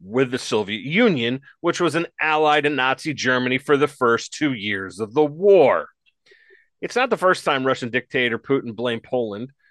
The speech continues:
invading by the U S S R on nine seventeen nineteen thirty-nine for the outbreak of World War Two. We are used to paranoid justifications for Russia's invasion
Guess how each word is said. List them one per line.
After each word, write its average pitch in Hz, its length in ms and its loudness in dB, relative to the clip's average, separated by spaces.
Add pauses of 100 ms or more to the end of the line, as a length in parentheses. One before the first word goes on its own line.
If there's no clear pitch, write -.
(280)
invading 139 420 0
by 135 120 4
the 123 120 -2
U 131 140 2
S 127 180 -2
S - 180 -8
R 113 440 0 (360)
on 113 240 -2
nine 123 400 -2
seventeen 120 540 -4
nineteen 113 340 -6
thirty-nine 107 460 -4
for - 100 -12
the 107 160 -12
outbreak 110 600 -4
of 95 80 -8
World 101 220 -6
War 95 200 -8
Two. 95 360 -12
We 147 180 -2
are 165 120 4
used 139 520 -6
to 123 80 -10
paranoid 127 580 0
justifications 113 840 -6
for 101 120 -12
Russia's 107 440 -6
invasion 101 560 -8